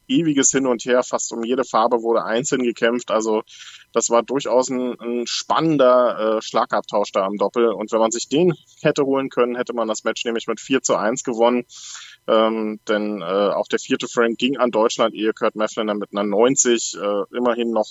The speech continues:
den einen, äh, den wichtigen letzten Frame aus norwegischer Sicht holen konnte. Das muss man letztendlich so sagen. So vielleicht eine kleine vergebene Chance, da trauert man diesem einen Frame eventuell am Ende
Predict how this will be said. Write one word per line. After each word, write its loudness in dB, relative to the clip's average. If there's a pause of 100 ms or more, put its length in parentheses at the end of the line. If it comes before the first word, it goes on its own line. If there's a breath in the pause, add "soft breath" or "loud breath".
den -4
einen, -2 (580 loud breath)
äh, 2
den -2
wichtigen 0
letzten 2
Frame 0
aus -4
norwegischer 0
Sicht -6
holen 4
konnte. 0
Das -4
muss -6
man 0
letztendlich -4
so -2
sagen. 2 (640 loud breath)
So 4
vielleicht 4
eine 0
kleine 2
vergebene -4
Chance, -2
da 2
trauert 2
man 0
diesem -6 (180)
einen 0
Frame 0 (180)
eventuell 4
am 2
Ende 2